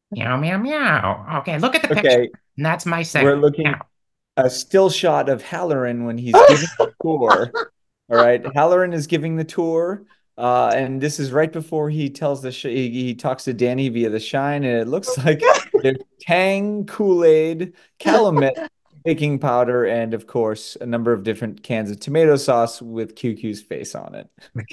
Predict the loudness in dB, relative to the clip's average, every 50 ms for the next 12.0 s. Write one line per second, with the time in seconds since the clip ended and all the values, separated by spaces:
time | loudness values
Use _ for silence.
0 | -8 -8 -8 -2 6 6 6 6 6 2 2 2 4 2 2 2 2 -2 -4 -2
1 | 4 4 4 4 4 0 -2 -2 0 0 0 2 2 2 2 2 2 -4 -6 -4
2 | -4 -4 -2 -2 -4 -6 -8 _ _ _ _ _ _ -6 -2 -2 -2 -4 -4 -10
3 | -10 -4 -2 -2 -2 -2 -4 -8 -10 -8 -8 -8 -8 -8 -4 -4 -4 -4 -4 -8
4 | _ 0 2 4 4 2 2 -2 -8 -12 -14 -16 _ _ _ _ _ _ _ _
5 | _ _ -8 -6 -6 -6 -4 -2 -2 -2 0 0 -2 0 0 -2 -4 -4 0 2
6 | 2 2 2 -4 _ _ _ _ _ _ _ _ _ _ _ _ -20 -20 _ -2
7 | 0 4 6 8 8 8 6 6 2 0 0 0 0 0 0 0 -2 -6 -4 -4
8 | -4 -4 -6 -8 -8 -4 -2 -2 -2 -2 -6 _ -4 -2 -2 -2 -4 -8 -10 -12
9 | -10 -8 -6 -4 -2 -2 -2 -2 -6 -8 -10 _ -14 -12 -8 -6 -8 -8 -8 -10
10 | -8 -8 -8 -6 -4 -2 0 2 2 2 0 -4 -6 -8 -10 _ -6 -4 -2 -2
11 | 0 0 0 2 2 2 0 0 -4 -4 -4 -4 -4 -6 -2 0 0 0 -2 -4